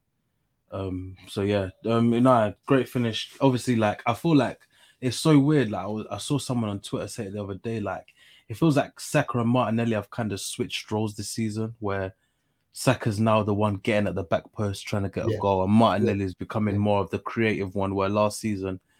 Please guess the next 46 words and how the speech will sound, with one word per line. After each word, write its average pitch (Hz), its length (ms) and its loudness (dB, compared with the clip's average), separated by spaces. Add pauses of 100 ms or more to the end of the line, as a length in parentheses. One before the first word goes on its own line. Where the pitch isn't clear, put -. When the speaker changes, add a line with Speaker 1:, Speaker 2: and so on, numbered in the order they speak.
(200)
Speaker 2:
It 113 60 -6
was 110 80 -4
Speaker 1:
Saka 113 220 2
Speaker 2:
the 113 80 0
Speaker 1:
was 98 140 -2
more 107 200 4
of, 92 60 0
Speaker 2:
other 98 100 0
Speaker 1:
it 110 40 4
Speaker 2:
way. 101 40 2
Speaker 1:
was 98 100 -2
the 110 100 2
other 104 120 4
way 104 100 4
around. 107 340 4
Like, 87 200 -2
Speaker 2:
Yeah, 113 140 0
it 110 60 -2
was 101 80 -8
the 104 80 -6
other 101 80 -8
way. 101 160 -6
Speaker 1:
so 123 220 4
it's, 120 220 -2
it's, 117 220 -4
um, 123 400 0
it's 127 160 -6
a 139 80 2
really 151 280 4
good, 127 320 0
like, 98 360 -4
it's - 180 -8
really 139 140 0
good 123 200 -4
to - 80 -18
see 117 260 -6 (120)
that 98 240 -4
both 120 240 0
of 113 120 -6
them 101 160 -6
develop 107 520 -4
and 95 200 -10
becoming 104 500 -6 (340)
all-round 110 500 6
wingers 107 380 0
that - 140 -6